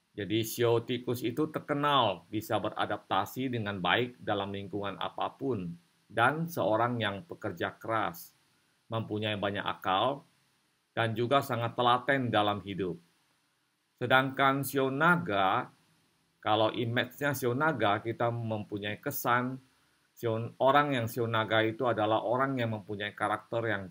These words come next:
kuat, cerdas, dan optimis. Kedua sio ini mempunyai sifat yang sama, yaitu rasa optimis dan percaya diri yang sangat tinggi.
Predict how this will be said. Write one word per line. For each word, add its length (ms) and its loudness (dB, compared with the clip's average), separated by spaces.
kuat, 400 2
cerdas, 560 0
dan 240 0
optimis. 800 -2
Kedua 400 6
sio 320 2
ini 320 0
mempunyai 640 0
sifat 400 -2
yang 160 -2
sama, 400 -2
yaitu 480 -2
rasa 400 0
optimis 560 -4
dan 320 -2
percaya 400 0
diri 320 -4
yang 160 0
sangat 400 -12
tinggi. 400 -6